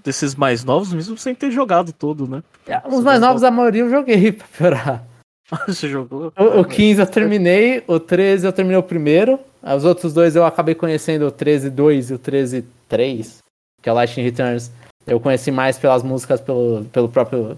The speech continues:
Speaker 2: teatrinho. O quatorze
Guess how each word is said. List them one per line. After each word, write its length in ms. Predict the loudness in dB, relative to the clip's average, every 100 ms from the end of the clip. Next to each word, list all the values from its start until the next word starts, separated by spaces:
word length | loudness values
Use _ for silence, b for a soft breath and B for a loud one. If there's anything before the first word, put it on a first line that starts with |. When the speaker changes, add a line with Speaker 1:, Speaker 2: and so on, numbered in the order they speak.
| -2
Speaker 2:
teatrinho. 560 | -2 0 -2 -4 -4 -8 b b _ _ -2
O 240 | 2 2 0 -10
quatorze 840 | -2 -2 0 2 4 4 2 -4 -6